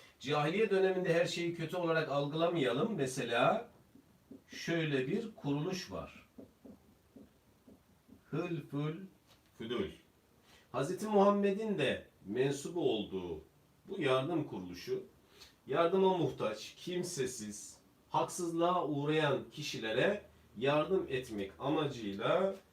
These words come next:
meydana getirilmiş bir kuruluştur.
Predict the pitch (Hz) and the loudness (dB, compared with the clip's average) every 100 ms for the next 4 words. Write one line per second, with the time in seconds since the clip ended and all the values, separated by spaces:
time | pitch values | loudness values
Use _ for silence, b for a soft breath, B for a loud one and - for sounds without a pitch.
0 | _ - 117 143 143 139 120 110 117 131 | _ -8 -2 -2 0 0 0 -2 -2 -2
1 | 139 139 131 135 165 156 - - _ _ | -2 -2 0 -2 -2 -4 -8 -14 _ _
2 | - 110 147 151 - _ _ _ - 107 | -14 -4 -4 -4 -12 _ _ _ -8 -6
3 | - - - - - | -6 -10 -16 -20 -20